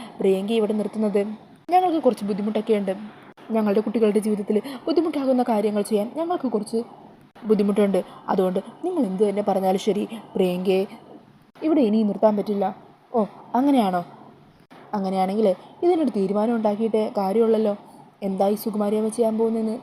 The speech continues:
നിങ്ങൾ കണ്ടോ?" അങ്ങനെ പറഞ്ഞ് നേരെ പ്രിയങ്കയെ ഓട്ടോറിക്ഷയിൽ നിന്ന് പിടിച്ചിറക്കുവാണ് ട്ടോ സുകുമാരിയമ്മ. എന്നിട്ട് ഗേറ്റിൻ്റെ അപ്പുറത്തേക്ക് പോ-, ഓടിപ്പോകുവാണ്. എന്നിട്ട് പുറത്ത് നിന്ന്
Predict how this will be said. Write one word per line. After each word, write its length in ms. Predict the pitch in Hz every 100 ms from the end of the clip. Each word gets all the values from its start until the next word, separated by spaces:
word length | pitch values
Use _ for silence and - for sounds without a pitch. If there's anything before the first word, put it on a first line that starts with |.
| 285
നിങ്ങൾ 180 | 349 277
കണ്ടോ?" 340 | 185 190 190 - - - - _ -
അങ്ങനെ 260 | 202 185 190
പറഞ്ഞ് 280 | 196 196 196
നേരെ 280 | 196 190 190 - - - -
പ്രിയങ്കയെ 460 | 320 311 277 262 196
ഓട്ടോറിക്ഷയിൽ 360 | 180 185 - 202
നിന്ന് 120 | 202
പിടിച്ചിറക്കുവാണ് 580 | 208 202 208 202 214 208
ട്ടോ 100 | 214
സുകുമാരിയമ്മ. 580 | 208 214 202 196 190 190 180 - - -
എന്നിട്ട് 320 | 190 175 180 180 196 - - - -
ഗേറ്റിൻ്റെ 400 | 208 190 196 190
അപ്പുറത്തേക്ക് 420 | 196 208 202 202 214
പോ-, 140 | 233
ഓടിപ്പോകുവാണ്. 640 | 220 190 240 226 233 214 202 226 - - -
എന്നിട്ട് 220 | 196 202
പുറത്ത് 280 | 208 196 202
നിന്ന് 220 | 202 202